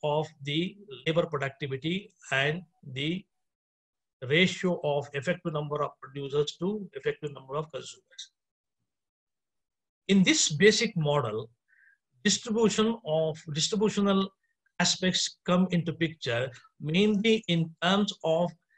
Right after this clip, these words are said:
defining and measuring the effective number of consumers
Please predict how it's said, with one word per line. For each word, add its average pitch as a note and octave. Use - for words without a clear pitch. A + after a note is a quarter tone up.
defining G3
and D#3+
measuring F3+
the D#3
effective F3+
number E3
of D3+
consumers F3+